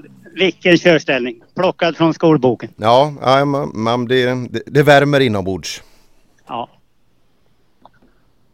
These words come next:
Speaker 1: Ja, vi, Jonasson och Chevetten här. Går det bra, grabbar?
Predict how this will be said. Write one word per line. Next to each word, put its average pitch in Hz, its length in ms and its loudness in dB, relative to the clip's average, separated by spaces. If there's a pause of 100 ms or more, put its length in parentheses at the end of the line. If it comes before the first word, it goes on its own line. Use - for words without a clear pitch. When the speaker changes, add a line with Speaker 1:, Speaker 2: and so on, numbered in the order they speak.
(420)
Speaker 1:
Ja, 139 160 -8
vi, 160 280 0 (440)
Jonasson 170 640 0
och 170 120 0
Chevetten 170 480 -2
här. 185 240 -2 (1300)
Går 165 140 -4
det 175 80 0
bra, 175 200 2
grabbar? 180 340 0